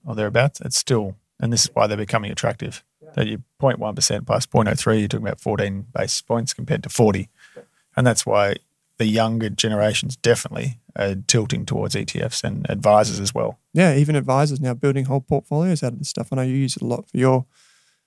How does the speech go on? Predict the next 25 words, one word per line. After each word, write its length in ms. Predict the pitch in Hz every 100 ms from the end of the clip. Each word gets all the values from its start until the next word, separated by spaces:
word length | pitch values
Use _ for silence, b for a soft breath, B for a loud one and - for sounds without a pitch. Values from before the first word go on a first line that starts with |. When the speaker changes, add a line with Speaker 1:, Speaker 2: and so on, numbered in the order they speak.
| _ -
Speaker 2:
like, 160 | -
portfolios 460 | 139 143 - 139 131
that 60 |
you 40 | 143
manage 180 | 131 -
for 80 |
clients. 400 | - 139 131 156 -
Speaker 1:
Yeah, 80 | 165
we 100 | 156
just 140 | 160
look 140 | 165 147
at 40 |
the 60 | 131
most 220 | 123 110
efficient 320 | - 120 113
way 100 | 110
to 80 | 107
gain 220 | 113 104
access 440 | 104 - 131 123 120
or 100 | 120
exposure 560 | - - 110 123 107 -
to 260 | - 117 -
certain 300 | - 117 -
asset 280 | 107 131 123
classes, 560 | 123 110 - 123 -